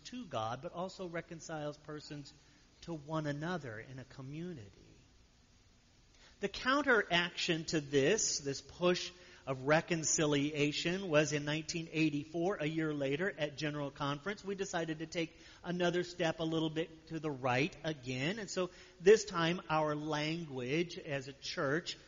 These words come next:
also said that you could not ordain somebody who is gay or lesbian. So we went from homosexuality is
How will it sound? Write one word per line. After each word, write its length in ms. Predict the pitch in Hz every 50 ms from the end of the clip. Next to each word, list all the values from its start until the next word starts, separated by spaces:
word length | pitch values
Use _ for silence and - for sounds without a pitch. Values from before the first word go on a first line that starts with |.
| - - - -
also 460 | - 147 180 202 196 - 202 185 175 160
said 520 | - - - 139 117 117 135 170 190 170
that 160 | 190 190 190
you 100 | 175 190
could 220 | - - 190 185 185
not 240 | 185 190 190 -
ordain 600 | 208 202 214 202 196 - 262 277 285 277 254 226
somebody 800 | 185 - - 139 127 123 120 113 110 107 107 107 107 110 113 120 120
who 140 | 143 143 151 -
is 200 | 135 127 120 113
gay 280 | - 123 117 113 117 - 120
or 160 | 120 113 110
lesbian. 480 | 110 113 101 101 90 - - 101 92 - -
So 160 | - - 160
we 140 | 170 202 214
went 200 | 208 208 214 208 - -
from 220 | 202 185 175 165 - - - - -
homosexuality 920 | - 214 208 202 190 - 202 185 - - 175 160 160 160 156 147 147 143
is 160 | 139 131